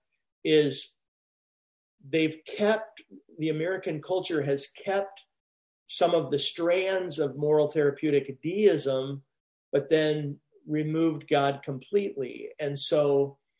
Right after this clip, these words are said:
the individual is left to make his or her run, best run,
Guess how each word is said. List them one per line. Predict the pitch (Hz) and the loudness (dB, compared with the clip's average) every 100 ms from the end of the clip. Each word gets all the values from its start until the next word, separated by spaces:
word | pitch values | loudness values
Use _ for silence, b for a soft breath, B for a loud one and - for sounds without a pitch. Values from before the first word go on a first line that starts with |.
| _ _ _ | _ _ _
the | 143 170 | -4 -2
individual | 165 139 170 180 185 160 147 | 0 0 0 0 2 2 2
is | 139 | -2
left | 135 135 135 135 - - - _ _ _ - | 0 2 2 0 -8 -20 -20 _ _ _ -4
to | 151 143 135 131 131 _ _ - | 0 2 2 0 -4 _ _ -4
make | 151 160 156 - _ | 2 2 0 -8 _
his | 143 160 147 | -6 -4 -2
or | 143 | 0
her | 147 147 | 2 4
run, | 131 143 170 156 139 147 147 - | 4 2 2 0 -2 -6 -10 -6
best | 147 165 - 131 | 0 0 0 -4
run, | 135 127 131 160 | -4 -2 -6 -10